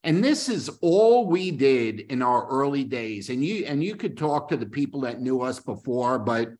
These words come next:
this is all we did. So it didn't matter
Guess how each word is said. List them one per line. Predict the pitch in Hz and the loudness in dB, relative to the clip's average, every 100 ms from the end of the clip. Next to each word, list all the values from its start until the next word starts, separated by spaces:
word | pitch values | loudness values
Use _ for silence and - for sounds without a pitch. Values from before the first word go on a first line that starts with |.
| _ _ _ _ - | _ _ _ _ 0
this | 165 170 | 0 2
is | 175 | 2
all | 175 170 | 4 4
we | 170 170 | 4 2
did. | 226 202 | 0 0
So | - 160 - | 0 -4 -2
it | 156 135 | -6 -6
didn't | 185 262 302 285 - | -6 -4 -4 -6 -8
matter | 120 127 135 139 135 131 131 | -8 -6 -4 -4 -4 -6 -8